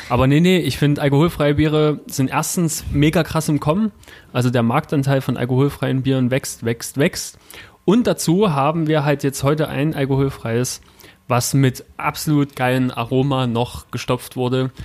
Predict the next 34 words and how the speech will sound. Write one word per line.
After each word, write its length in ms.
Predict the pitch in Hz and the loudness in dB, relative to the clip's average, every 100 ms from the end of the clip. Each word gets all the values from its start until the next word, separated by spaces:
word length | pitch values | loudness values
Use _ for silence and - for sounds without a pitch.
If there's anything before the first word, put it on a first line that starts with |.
| - - | -18 -4
und 120 | 123 | 0
somit 400 | 127 127 123 - | 4 4 2 0
echt 260 | 147 - - - - _ | -2 -2 -8 -14 -16 _
Geschmack 460 | 135 - 139 - | 0 2 0 -2
hat. 180 | - - - _ | -10 -18 -20 _
Ne? 260 | 120 135 123 | -4 -4 -4
Also 340 | 120 127 123 - - - - - | -4 -2 -2 -6 -14 -20 -14 0
die, 480 | 135 131 127 127 123 127 _ _ _ - | 4 6 6 4 2 -4 _ _ _ -2
die 100 | 135 | 0
Leier, 400 | 120 120 147 143 | 0 2 2 2
dass 300 | 135 123 - | 0 -4 -6
alkoholfreie 600 | 143 131 143 160 147 135 | -4 0 0 0 -2 0
Biere 300 | 135 147 147 | 0 0 2
nicht 260 | 139 156 - | 2 2 2
sch-, 840 | - - 180 170 165 - - - | 0 -2 -6 -14 -14 -12 -12 -12
schmecken 420 | - 143 160 180 | -4 -2 0 0
oder 200 | 156 123 | 0 0
nach 180 | 120 110 | 0 2
nichts 340 | 151 196 - - | 2 0 -4 -2
schmecken, 440 | 117 113 147 180 - - - - _ - | -2 0 -2 -2 -8 -20 -20 -20 _ -2
ist 180 | 139 | -2
in 260 | - - 127 | -2 -2 2
diesem 300 | 131 135 135 | 2 2 0
Fall 400 | - 110 117 113 | 0 0 0 0
wirklich 380 | 117 123 - - | -2 -4 -6 -4
ge-, 200 | 113 110 - - - - | -4 -4 -10 -20 -20 -6
gebrochen. 500 | 110 - 202 - - - - 117 | -2 0 -2 -4 -14 -12 -10 -8
Also 480 | 110 113 104 98 98 | -8 -6 -6 -4 -2
das 220 | - 117 | -2 -6
ist 160 | - - | -8 -6
echt 180 | 131 - | -6 -4
ein 100 | 131 | -2
schönes 280 | 139 135 - | 0 0 -2
Bier. 220 | 135 104 | -4 -4